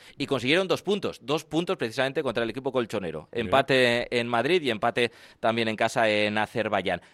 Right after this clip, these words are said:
Speaker 1: No habían conseguido ninguna victoria en la máxima competición continental hasta esta participación donde llevan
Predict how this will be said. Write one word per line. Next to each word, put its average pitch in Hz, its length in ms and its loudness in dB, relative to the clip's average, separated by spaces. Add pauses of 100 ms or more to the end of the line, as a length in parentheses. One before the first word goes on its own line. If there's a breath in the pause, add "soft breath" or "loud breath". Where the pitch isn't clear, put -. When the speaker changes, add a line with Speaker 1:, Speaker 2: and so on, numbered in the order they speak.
Speaker 1:
No 160 260 0
habían 156 260 4
conseguido 131 400 0
ninguna 117 300 -2
victoria 107 420 2
en 104 80 0
la 101 80 4
máxima 101 340 -4
competición 98 720 -4
continental 101 680 0 (380 loud breath)
hasta 139 540 0 (140)
esta 113 320 -2
participación 127 720 -2
donde 113 220 -6
llevan 147 320 0